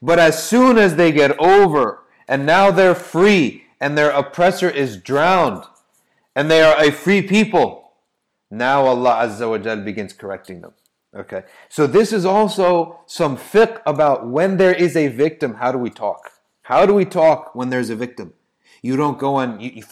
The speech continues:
you have to address the greater victim first. You have to address the oppressor first. Then you can address the person who is oppressed and any wrongs that they have, maybe that they have done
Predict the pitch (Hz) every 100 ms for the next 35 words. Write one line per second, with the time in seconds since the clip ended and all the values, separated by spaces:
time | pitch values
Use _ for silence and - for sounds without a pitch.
0 | - 135 123 143 147 - - 120 104 135
1 | 143 - - 113 131 110 131 170 180 165
2 | 185 190 208 165 - 208 151 - - _
3 | _ _ _ _ _ 160 175 180 180 190
4 | 160 160 160 175 175 156 175 165 - 196
5 | 202 190 175 - 214 226 - - - -
6 | _ _ _ _ _ 117 202 254 226 208
7 | 180 143 156 151 143 - 127 131 - 139
8 | 131 135 120 110 _ _ _ - 139 135
9 | 233 - 147 151 143 - 131 123 151 190
10 | 214 170 156 131 139 151 - 123 147 160
11 | 160 139 117 - _ _ _ _ 117 104
12 | 107 127 147 143 131 107 _ _ 117 123
13 | 120 151 165 156 113 143 180 208